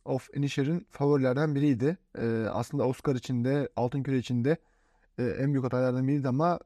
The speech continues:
buralardan ödül alamadı film. Ee, ve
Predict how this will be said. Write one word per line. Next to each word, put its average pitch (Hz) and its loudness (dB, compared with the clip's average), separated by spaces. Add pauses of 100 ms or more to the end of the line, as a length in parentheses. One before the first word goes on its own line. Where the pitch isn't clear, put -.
(260)
buralardan 135 0
ödül 147 0
alamadı 135 4
film. 160 0 (240)
Ee, 104 -2 (440)
ve 127 0